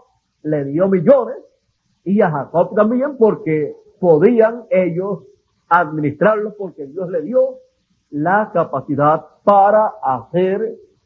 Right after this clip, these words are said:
buen uso de eso que Dios le dio, ya que eran profetas y sabían que lo primero es el reino de Dios.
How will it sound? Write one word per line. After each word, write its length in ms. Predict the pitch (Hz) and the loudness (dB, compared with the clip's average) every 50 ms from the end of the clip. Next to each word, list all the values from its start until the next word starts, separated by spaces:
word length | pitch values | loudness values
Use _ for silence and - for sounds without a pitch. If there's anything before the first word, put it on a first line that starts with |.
| _ _ | _ _
buen 360 | - 131 143 170 185 180 196 | -4 2 4 4 4 4 4
uso 500 | 226 208 170 - - - - 101 - - _ _ | 2 2 2 0 0 -2 -2 -4 -6 -12 _ _
de 280 | - 135 143 143 170 208 | -8 -2 0 2 4 4
eso 180 | 175 160 151 | 2 2 0
que 100 | - 135 | 0 2
Dios 180 | 127 139 147 147 | 4 6 8 8
le 120 | 165 175 | 8 6
dio, 300 | 208 220 220 233 247 226 - _ _ _ _ _ _ | 6 4 2 2 2 0 -6 _ _ _ _ _ _
ya 340 | 143 139 175 196 202 185 | -4 0 2 2 2 2
que 100 | - 175 | 0 -2
eran 240 | 175 196 208 202 - | 2 2 2 2 2
profetas 500 | - 196 170 180 190 190 190 - 214 196 | -2 -4 -2 -2 -2 -4 -2 0 2 2
y 100 | 196 180 | 2 2
sabían 600 | - 170 151 175 247 254 254 254 269 311 294 226 - _ _ _ _ _ _ _ - | 2 2 2 2 4 4 4 2 2 -2 -8 -12 -16 _ _ _ _ _ _ _ 2
que 160 | 196 202 196 | 4 4 4
lo 220 | 190 185 175 - | 4 2 0 0
primero 680 | 180 156 151 160 214 226 214 208 214 233 254 254 - - 165 | -2 -2 2 2 4 4 6 6 6 6 4 4 2 2 2
es 240 | 170 185 185 175 | 2 4 4 4
el 200 | 175 156 139 123 | 4 2 2 0
reino 640 | 120 151 175 180 190 185 180 180 180 185 185 190 185 - _ _ _ _ _ _ | 2 2 4 4 2 0 -4 -6 -8 -8 -8 -10 -12 -16 _ _ _ _ _ _
de 200 | 143 139 156 151 | -4 0 2 2
Dios. 260 | 139 147 160 127 98 | 4 4 4 4 2